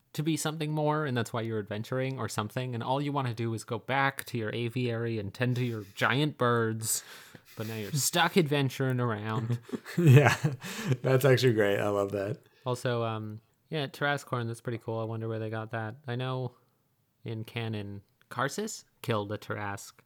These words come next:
Speaker 2: Oh, yeah? Hmm.
Speaker 1: Uh, we might get into that in the episode where we talk about Karsus's folly, but to cast that spell, he needed a Tarrasque heart. I think it was, maybe a Tarrasque liver.
Speaker 2: Oh,
Speaker 1: Um,
Speaker 2: interesting.
Speaker 1: yeah, pretty epic.
Speaker 2: Pretty epic, yeah.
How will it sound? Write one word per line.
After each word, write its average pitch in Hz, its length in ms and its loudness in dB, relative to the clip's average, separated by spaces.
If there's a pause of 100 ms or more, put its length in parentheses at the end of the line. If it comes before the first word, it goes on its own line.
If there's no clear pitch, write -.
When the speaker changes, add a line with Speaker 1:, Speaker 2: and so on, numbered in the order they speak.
(500)
Speaker 2:
Oh, 127 120 4
yeah? 180 120 4 (460)
Hmm. 113 120 -2
Speaker 1:
Uh, 107 240 -14
we 120 120 -4
might 143 220 -2
get 143 120 0
into 120 200 -2
that 110 260 -2
in 117 160 -8
the 110 120 -4
episode 107 400 -6
where 104 120 -6
we 104 100 -6
talk 110 180 -10
about 110 180 -10
Karsus's 110 540 -10
folly, 117 400 -4
but 110 180 -10
to 127 60 -8
cast 143 280 -4
that 123 140 -2
spell, 123 280 -2
he 113 140 -6
needed 110 280 -4
a 110 60 -4
Tarrasque 104 500 -8
heart. 147 400 -6 (280)
I 165 60 -6
think 185 160 -6
it 190 40 -6
was, 190 260 -8
maybe 117 160 -6
a 117 60 -6
Tarrasque 117 380 -4
liver. 120 460 -6 (140)
Speaker 2:
Oh, 131 400 2
Speaker 1:
Um, 110 200 -2
Speaker 2:
interesting. 107 480 -4 (220)
Speaker 1:
yeah, 104 220 -2 (120)
pretty 117 200 -6
epic. 101 320 -10
Speaker 2:
Pretty 107 220 4
epic, 95 280 -4
yeah. 123 180 4